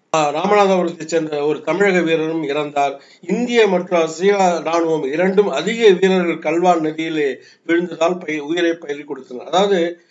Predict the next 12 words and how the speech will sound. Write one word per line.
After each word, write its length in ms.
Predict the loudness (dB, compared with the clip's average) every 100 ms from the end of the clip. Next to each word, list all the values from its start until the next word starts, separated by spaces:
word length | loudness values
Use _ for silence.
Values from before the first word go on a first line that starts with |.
| _
அங்க 240 | -8 -8 -6
கல்வான் 460 | -2 0 4 4
நதியில 520 | 2 0 0 0 0 2
போய் 180 | 2
இந்த 220 | 0 -2 -4
வீ-, 180 | -4
வீரர்கள், 560 | -2 0 0 -2 -6 -8 -14 _ _ -12
ஆ, 160 | -10
சண்டை 300 | -4 -2 -2
போட்டு 300 | -2 -4 -4
கீழே 180 | 2 2
விழுந்துட்டாங்க. 640 | 2 -4 -6 -8 -8 -10